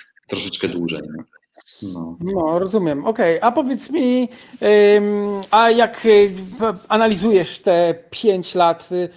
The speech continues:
Speaker 2: powiedz mi, czy coś byś zmienił, czy byś inaczej działał, y, s-, y, gdybyś mógł się cofnąć w czasie, to czy ta ścieżka byłaby, wyglądała podobnie?
Speaker 1: Wiesz co? Z jednej, z jednej strony,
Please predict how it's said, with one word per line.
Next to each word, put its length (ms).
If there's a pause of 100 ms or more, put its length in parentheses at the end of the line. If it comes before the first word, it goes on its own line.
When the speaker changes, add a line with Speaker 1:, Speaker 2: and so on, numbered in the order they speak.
(240)
Speaker 2:
powiedz 300
mi, 80
czy 200
coś 280
byś 200
zmienił, 680
czy 200
byś 220
inaczej 360
działał, 540
y, 480
s-, 420
y, 480
gdybyś 600
mógł 220
się 220
cofnąć 360
w 80
czasie, 520
to 260 (240)
czy 140
ta 100
ścieżka 360
byłaby, 420
wyglądała 460
podobnie? 480 (1300)
Speaker 1:
Wiesz 160
co? 180 (280)
Z 60
jednej, 200
z 260
jednej 200
strony, 500